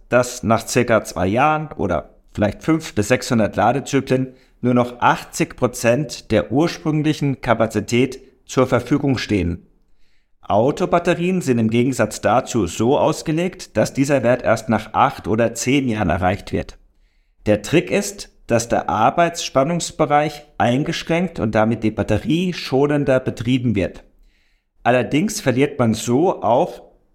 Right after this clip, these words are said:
die theoretisch maximal zur Verfügung stehende Kapazität. Aber das ist so eindesignt und der Anwender sieht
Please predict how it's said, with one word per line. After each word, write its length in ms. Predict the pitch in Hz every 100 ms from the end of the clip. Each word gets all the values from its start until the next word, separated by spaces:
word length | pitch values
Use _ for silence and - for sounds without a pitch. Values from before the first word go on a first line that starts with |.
| _ 123
die 320 | 120 110 -
theoretisch 800 | 120 110 110 165 214 180 175 -
maximal 800 | 101 104 - 104 117 135 160 156
zur 180 | 113 107
Verfügung 400 | 104 156 147 135
stehende 540 | - 123 123 123 117
Kapazität. 920 | - 110 101 101 101 - 135 180 - _ _ _ _ _
Aber 460 | 110 113 110 - -
das 180 | 131 143
ist 160 | 151
so 80 | 120
eindesignt 880 | - 120 170 165 - 135 139 143 -
und 440 | 113 117 117 - -
der 120 | -
Anwender 380 | 127 135 131 123
sieht 380 | 113 92 -